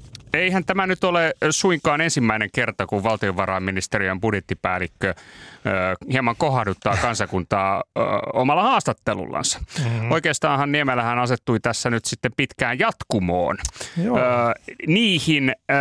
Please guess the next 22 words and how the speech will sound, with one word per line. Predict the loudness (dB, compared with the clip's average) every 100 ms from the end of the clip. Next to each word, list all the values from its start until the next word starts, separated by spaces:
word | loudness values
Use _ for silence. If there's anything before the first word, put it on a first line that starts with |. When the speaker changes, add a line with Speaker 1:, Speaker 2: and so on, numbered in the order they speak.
| 2 2
Speaker 1:
tuota, | 0 0 0
virkamiehiin, | 0 0 -2 -2 0 0 0
jotka | 0 0 0
ovat | 0 0
käyttäneet | 0 0 0 -2 0 -2 -2
tätä | -2 0 0 -2 -6 _ -20 -2
puhevaltaansa | 2 4 2 2 0 0 0 0 0 -2 -2 -2 -4
Speaker 2:
Mm. | 0 2 0
Speaker 1:
kansakunnan | 0 2 2 0 2 2 0 0
paimentamiseksi | 0 0 0 0 2 0 2 2
leikkauksiin, | 2 -2 -6 -6 -2 -2 -2 -4 -6 -2
kuten | 0
tässäkin | 0 0 0 -2
tapahtui. | -4 -6 -14 -14 -6
Speaker 2:
Kyllä, | 2 4 4 2 2
tää | 2 4
on | 2
niinku, | 2
nyt | 2 2 0 0
päästään | 0 2 2
taas, | 2 2 2 0
äh, | -2